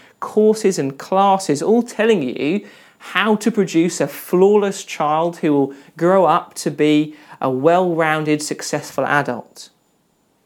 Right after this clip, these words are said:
And there are so many cultural do's and don'ts, aren't there? And then you throw in social media, uh, and the endless stream of pictures of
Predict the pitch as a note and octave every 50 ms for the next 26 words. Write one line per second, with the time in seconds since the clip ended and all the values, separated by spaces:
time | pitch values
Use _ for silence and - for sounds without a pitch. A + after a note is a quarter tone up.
0 | - - - - A3 A#3 A#3 A#3 - - C#4 C4 A#3 A3 A3+ - - A#3+ A3+ -
1 | - - G3+ F#3 F3 - G#3+ G#3+ G#3 G#3 G#3 G#3 G3+ G3 F#3 G3 A#3 A#3 F#3+ -
2 | - - A3+ A3+ G#3+ F3 - D3 D3 C3+ C3 - - - - - - - - -
3 | A#2+ G3+ A#3 C4+ D#4+ E4+ D#4 C4+ G#3+ - - - A3 G#3 G#3 G#3 G3+ G3+ G3+ -
4 | A#3+ G#3+ G#3 G#3 - A3 G#3+ A3+ C4 C#4 C4+ G#3+ G3+ D#3+ - - - - _ _
5 | _ _ _ _ _ F3 E3+ B2+ G#2+ D#3+ F#3+ G3 F3+ A2+ C3 F#3+ G3 G3 G3 G#3
6 | A3+ A#3 A3+ A3 G#3 G#3 G3+ - - - - - A3 A3 A3 G#3+ F#3+ E3 D3 D3
7 | D3 - - - - - - - E3 D3 D#3 D3+ D3 -